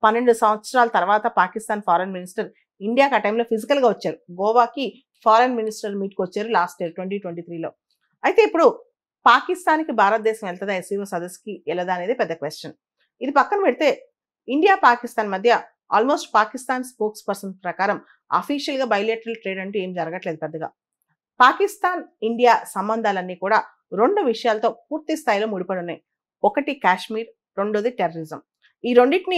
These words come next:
రిజాల్వ్ చేయందే, ముఖ్యంగా టెర్రరిజం అనే అంశం రిజాల్వ్ చేయందే పాకిస్తాన్తో చర్చలు నేను జరపనని చెప్పి ఇండియా కూడా గట్టిగానే ఉంది. ఇవన్నీ పక్కన పెడితే అసలు షాంఘై కోఆపరేషన్ ఆర్గనైజేషన్ ఆబ్జెక్టివ్స్ ఏంటి? ఎస్సీఓ అనేది స్టార్ట్ అయినప్పుడు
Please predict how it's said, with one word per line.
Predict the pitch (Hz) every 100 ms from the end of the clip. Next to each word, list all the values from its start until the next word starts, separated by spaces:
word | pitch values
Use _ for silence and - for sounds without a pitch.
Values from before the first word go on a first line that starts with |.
| 226
రిజాల్వ్ | 208 254 269 254
చేయందే, | 208 220 240 180 -
ముఖ్యంగా | 202 262 262 185 - _ _
టెర్రరిజం | 233 240 302 320 269
అనే | 226
అంశం | 233 254 220 _ -
రిజాల్వ్ | 185 208 262 269
చేయందే | 208 208 220 - _ _
పాకిస్తాన్తో | 226 269 294 277 269 254 254 254
చర్చలు | 208 233 233
నేను | 196 185
జరపనని | 190 247 214
చెప్పి | 190 233 196
ఇండియా | 190 196
కూడా | 196 190
గట్టిగానే | 160 185 180 170
ఉంది. | 170 160 _ _ _ _ 247
ఇవన్నీ | 294 440 403
పక్కన | - 269
పెడితే | 254 262 - - _ -
అసలు | 214 240 226
షాంఘై | 233 302 359 403 254
కోఆపరేషన్ | 233 233 240 240 190
ఆర్గనైజేషన్ | 190 196 190 190
ఆబ్జెక్టివ్స్ | 170 190 208 185 180 170
ఏంటి? | 175 - _ _ _ _ _ _ 226
ఎస్సీఓ | - 403 403 277
అనేది | 226 208 269 - _ _ _ _ _ _ -
స్టార్ట్ | 233 208 247
అయినప్పుడు | 220 185 226